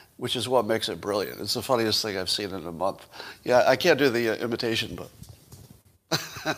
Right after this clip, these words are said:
<laughs> she, she does the goofy dancing. <laughs> I think I watched it ten times. Anyway, it's in my Twitter feed today if you want to see that for a laugh. And the laugh is knowing that other people don't know she's, that she's just doing a parody.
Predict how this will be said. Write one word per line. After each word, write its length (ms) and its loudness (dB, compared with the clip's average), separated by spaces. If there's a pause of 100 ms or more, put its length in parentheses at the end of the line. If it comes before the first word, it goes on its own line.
(140)
<laughs> 120 -14
she, 220 -6
she 280 0
does 260 6
the 100 -4
goofy 340 -4
dancing. 680 -4
<laughs> 100 -14
I 960 -8
think 160 0
I 100 6
watched 360 2
it 140 -8
ten 280 -2
times. 440 -4 (240)
Anyway, 240 8
it's 100 2
in 100 0
my 120 8
Twitter 280 2
feed 240 -2
today 460 2 (180)
if 160 -10
you 80 -4
want 140 2
to 60 -2
see 100 -4
that 340 -2
for 140 -6
a 80 -2
laugh. 400 2 (420)
And 160 4
the 120 6
laugh 340 10
is 180 2
knowing 280 4
that 120 2
other 180 0
people 260 -4
don't 240 2
know 120 0
she's, 460 -4 (120)
that 160 -2
she's 220 -4
just 220 -6
doing 180 -6
a 60 -6
parody. 420 -6